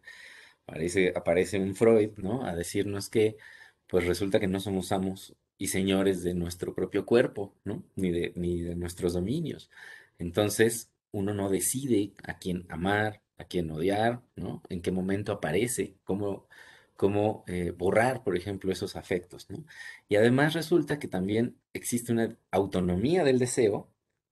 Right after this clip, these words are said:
y además una autonomía disfuncional del deseo, porque el ser humano acaba deseando cosas que también le hacen daño, ¿no? Eh, y así se le presenta al sujeto.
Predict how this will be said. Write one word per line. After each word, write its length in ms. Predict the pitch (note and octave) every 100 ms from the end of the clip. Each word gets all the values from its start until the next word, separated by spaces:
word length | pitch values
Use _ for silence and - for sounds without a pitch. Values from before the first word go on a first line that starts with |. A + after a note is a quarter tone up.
| _
y 100 | A2
además 540 | F#2+ F2+ G2 D3+ A3 -
una 160 | B2+ B2
autonomía 640 | A#2 G#2+ G2+ G#2+ B2 F3
disfuncional 760 | - D3+ C3 A2 G2 F2+ F#2 F2+
del 160 | E2
deseo, 420 | D#2 - E2+ D#2 -
porque 440 | F2+ F2 F2 F2 -
el 140 | F#2
ser 200 | B2 C3
humano 460 | D3 D#3+ C3+ B2 -
acaba 640 | G#2 - G#2+ A2+ A#2 - _ _ _ -
deseando 600 | G#2 G#2 C#3+ C#3+ C3 B2+
cosas 480 | D3+ D3 B2+ C#3+ - _ _
que 120 | - G#2+
también 460 | G2+ G2+ A2+ A#2+
le 80 | G#2
hacen 340 | G2 - F2
daño, 360 | E2+ D#2+ C#2 - _ _
¿no? 220 | G2 E3+ F#3 _ _ - - - - - _ _ _ -
Eh, 320 | F2+ E2+ -
y 120 | B2
así 240 | A2 G2 C3+
se 120 | D#3
le 100 | -
presenta 480 | - - A#2 A2 F#2
al 80 | -
sujeto. 400 | - D2 -